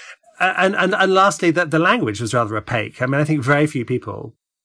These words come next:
will have read it to the end. It, it's, it's a sort of stunningly legal, densely legal document.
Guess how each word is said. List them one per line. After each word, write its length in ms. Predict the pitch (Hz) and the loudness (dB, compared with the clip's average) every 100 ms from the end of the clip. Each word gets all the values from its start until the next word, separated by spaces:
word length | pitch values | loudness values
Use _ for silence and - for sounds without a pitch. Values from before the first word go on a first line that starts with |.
| _ | _
will 260 | 143 156 139 | -10 -2 0
have 100 | 113 | 0
read 160 | 117 110 | -2 -4
it 100 | 110 | -4
to 100 | 117 | -4
the 120 | 113 | -2
end. 320 | 113 104 107 | -4 -8 -10
It, 180 | 110 113 | -10 -8
it's, 320 | 123 117 - - | -8 -8 -12 -8
it's 280 | 123 - - | -8 -6 -6
a 180 | 117 117 | -4 -4
sort 220 | - 113 | -6 -6
of 60 | |
stunningly 680 | 110 147 139 113 101 101 107 - - - - 170 | -4 -2 -2 -4 -6 -8 -10 -16 -20 -20 -16 -4
legal, 760 | 156 156 190 175 143 123 117 | 0 0 0 0 0 0 -2
densely 460 | 104 151 156 - 123 | 0 2 2 -2 -2
legal 320 | 135 117 110 | -2 -4 -6
document. 540 | 135 131 - 104 113 | -6 -6 -8 -12 -12